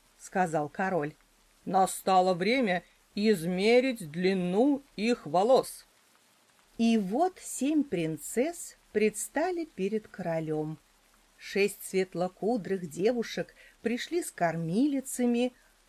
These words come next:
а маленькая смуглянка пришла сама. Слуга в лохмотьях быстро окинул их взглядом, а принц всего света стоял, опустив глаза,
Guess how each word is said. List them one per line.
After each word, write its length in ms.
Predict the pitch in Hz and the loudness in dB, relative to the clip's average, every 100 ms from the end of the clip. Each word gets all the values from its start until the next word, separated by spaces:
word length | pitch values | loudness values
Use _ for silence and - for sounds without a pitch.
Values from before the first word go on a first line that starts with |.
| - | -2
а 160 | 233 | 2
маленькая 680 | 262 254 294 285 277 269 269 | 4 4 2 2 0 0 -2
смуглянка 1120 | 269 - 262 254 247 277 381 339 - 196 180 180 | -2 2 2 2 2 0 -2 -6 -2 0 0 -2
пришла 420 | 226 240 - 339 | -4 -4 -2 -4
сама. 680 | 359 - 320 226 175 170 175 _ _ _ _ _ _ | -4 -2 0 2 2 0 -4 _ _ _ _ _ _
Слуга 480 | - 190 208 262 349 | -4 0 2 2 4
в 40 | |
лохмотьях 800 | 196 175 - 175 233 262 277 277 - - - | 2 2 0 0 0 0 -4 -6 -12 -20 -14
быстро 600 | 170 180 339 370 - 196 - | -6 0 0 0 -2 -2 0
окинул 640 | 185 190 - 285 214 190 - | -2 -2 -2 0 2 -2 -2
их 220 | 214 202 | -4 -4
взглядом, 960 | 143 147 185 165 156 156 156 226 320 - _ _ _ _ | -8 -10 -6 -4 -4 -6 -2 -2 -2 -8 _ _ _ _
а 300 | 208 180 160 - | 4 4 4 0
принц 400 | 214 196 160 - | -2 0 -4 -8
всего 360 | - 196 170 | -8 -4 -2
света 640 | 170 - 269 370 - 151 165 _ _ _ | -2 -4 -4 -4 -2 -2 -4 _ _ _
стоял, 520 | - - 392 453 392 | -2 2 6 6 6
опустив 600 | 202 196 208 - 349 269 | 2 2 -4 -2 -2 -2
глаза, 580 | 160 160 156 156 247 302 | -2 -2 -2 2 2 2